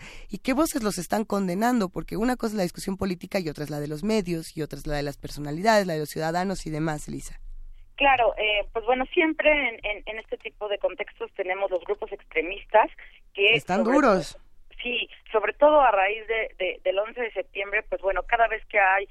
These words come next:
Speaker 2: alguno de estos eventos que, eh, desafortunadamente se vuelven cada vez más cotidianos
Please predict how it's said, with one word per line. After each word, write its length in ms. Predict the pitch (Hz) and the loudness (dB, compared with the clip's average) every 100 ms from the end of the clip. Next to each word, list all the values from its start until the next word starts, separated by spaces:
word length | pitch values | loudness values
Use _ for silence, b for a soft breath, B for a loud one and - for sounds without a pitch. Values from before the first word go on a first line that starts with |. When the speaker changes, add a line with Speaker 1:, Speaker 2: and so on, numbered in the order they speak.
| b b b | b b b
Speaker 2:
alguno 720 | 185 196 196 214 214 208 208 - | -4 -4 -4 -8 -2 0 0 -2
de 200 | 180 165 - | -4 -4 -4
estos 400 | 196 208 - 214 - | -4 -4 -6 -8 -4
eventos 560 | 175 185 185 202 226 - - | 0 0 0 -6 -6 -12 -14
que, 440 | 175 170 190 170 - | -8 -4 -4 -4 -6
eh, 240 | 170 131 | -6 -2
desafortunadamente 800 | 180 - - - 196 214 220 208 - | -4 -6 -16 -10 2 2 2 -4 -8
se 60 | 190 | -4
vuelven 380 | 185 202 208 | -2 0 0
cada 180 | 202 202 | 2 2
vez 140 | 196 190 | 2 -2
más 260 | 190 185 - - b b b - | -2 -2 -4 -20 b b b 0
cotidianos 840 | 190 - 175 180 202 208 214 240 | 0 0 -8 0 4 4 2 -4